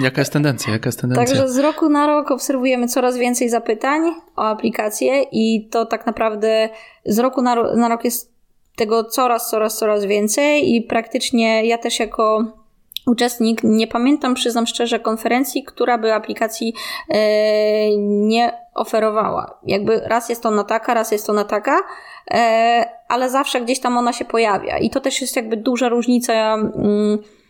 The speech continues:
Speaker 2: pomiędzy samą, samym dostarczeniem aplikacji, e, pomiędzy, przepraszam, jeszcze raz. Duża jest różnica pomiędzy
Speaker 1: Mhm.
Speaker 2: tym, jaką aplikację dostarcza, mm, klient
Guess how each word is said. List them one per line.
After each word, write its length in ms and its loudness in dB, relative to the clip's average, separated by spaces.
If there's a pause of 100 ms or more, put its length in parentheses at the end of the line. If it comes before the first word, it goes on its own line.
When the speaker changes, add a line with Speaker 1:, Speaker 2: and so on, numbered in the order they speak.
(140)
Speaker 2:
pomiędzy 720 2
samą, 560 0
samym 320 2
dostarczeniem 500 -2
aplikacji, 640 0 (280)
e, 240 2 (360)
pomiędzy, 680 2 (460)
przepraszam, 440 -2
jeszcze 180 0
raz. 240 -4 (380)
Duża 240 2
jest 180 0
różnica 320 0
pomiędzy 320 2
Speaker 1:
Mhm. 200 0
Speaker 2:
tym, 200 -4
jaką 420 0
aplikację 500 -2
dostarcza, 600 -2 (360)
mm, 300 2
klient 480 2